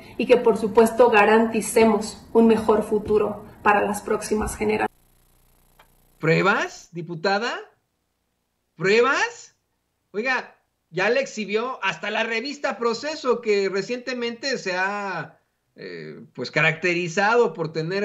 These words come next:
Speaker 2: una serie de posturas muy conservadoras. Hasta la revista Proceso exhibe sus mentiras. ¿Cómo la entrevistaron? O sea, ¿no se acuerda de eso? Eh, mire, por, don David, por favor, ponga, le mandé la, la nota.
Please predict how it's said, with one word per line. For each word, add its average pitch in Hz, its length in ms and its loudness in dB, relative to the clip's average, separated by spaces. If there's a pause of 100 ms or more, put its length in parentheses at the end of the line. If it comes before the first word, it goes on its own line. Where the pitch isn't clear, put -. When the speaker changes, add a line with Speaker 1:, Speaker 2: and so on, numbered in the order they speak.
(140)
Speaker 2:
una 190 160 -4
serie 202 200 2
de 165 100 0
posturas 175 440 -2
muy 254 300 -2
conservadoras. 185 1300 -2 (460)
Hasta 214 300 -2
la 240 120 2
revista 254 400 -4
Proceso 247 380 -4
exhibe 262 320 -8
sus 214 160 -8
mentiras. 196 880 -4 (520)
¿Cómo 233 200 4
la 247 120 2
entrevistaron? 208 1000 -2
O 170 80 -14
sea, 220 100 -2
¿no 240 80 -6
se 302 100 -4
acuerda 285 320 -4
de 240 100 -6
eso? 277 400 -12 (240)
Eh, - 180 -16
mire, 196 500 -4
por, 156 140 -14
don 160 120 -2
David, 170 220 -2
por 196 160 -4
favor, 175 240 -2
ponga, 214 260 -2
le 180 160 -4
mandé 190 540 -6 (240)
la, 156 140 -8
la 147 180 -4
nota. 190 640 -4